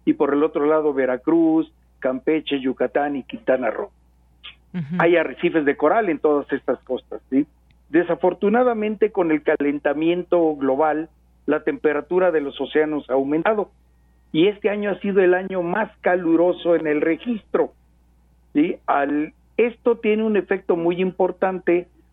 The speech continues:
Speaker 1: porque los corales, que son los que construyen los arrecifes,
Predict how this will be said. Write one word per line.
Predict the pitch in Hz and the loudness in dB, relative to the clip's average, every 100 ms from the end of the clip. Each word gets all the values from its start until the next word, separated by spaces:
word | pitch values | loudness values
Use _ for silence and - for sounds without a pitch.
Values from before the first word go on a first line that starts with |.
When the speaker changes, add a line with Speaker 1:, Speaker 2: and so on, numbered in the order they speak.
| _ | _
Speaker 1:
porque | 143 139 147 | -2 0 0
los | 143 143 | 0 -2
corales, | - 165 202 214 202 - | 0 2 2 -2 -4 -2
que | 151 | -2
son | 175 180 | 0 0
los | 180 - | -2 -2
que | 147 | -4
construyen | - 147 139 - 175 196 175 156 | 0 0 0 0 0 2 0 0
los | 139 170 | -2 0
arrecifes, | 170 180 170 196 180 180 | 0 0 -4 -4 2 2